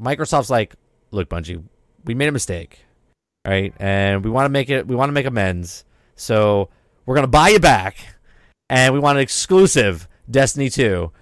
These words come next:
for, for, for Xbox." <laughs> Fucking people would lose their shit.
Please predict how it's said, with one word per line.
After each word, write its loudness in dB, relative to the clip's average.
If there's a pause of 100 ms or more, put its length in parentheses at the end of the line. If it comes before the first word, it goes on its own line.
(140)
for, -2
for, -2 (200)
for -10
Xbox." -6 (720)
<laughs> -
Fucking -2
people -4
would -2
lose -4
their -2
shit. -8